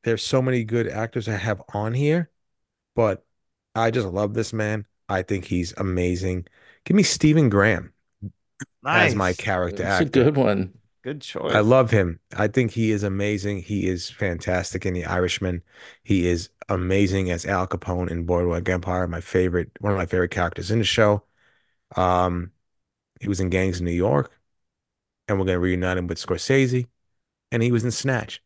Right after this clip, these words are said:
Speaker 1: one of my favorite movies of all time. Uh, he's menacing. He's funny. He's serious.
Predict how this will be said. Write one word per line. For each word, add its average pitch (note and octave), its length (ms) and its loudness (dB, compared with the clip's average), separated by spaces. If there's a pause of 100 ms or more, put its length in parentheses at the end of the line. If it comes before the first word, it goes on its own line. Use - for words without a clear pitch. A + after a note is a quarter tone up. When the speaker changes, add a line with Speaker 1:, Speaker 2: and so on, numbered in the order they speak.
(360)
Speaker 1:
one G2 100 -6
of F#2 40 -2
my E2+ 80 -4
favorite G2 360 0
movies F2+ 300 2
of F#2 80 -2
all F2 160 0
time. E2 340 -6 (460)
Uh, E2+ 240 2
he's F#2 200 -2
menacing. A2 640 0 (520)
He's - 180 -4
funny. G2+ 520 -2 (580)
He's - 160 -8
serious. F#2+ 680 0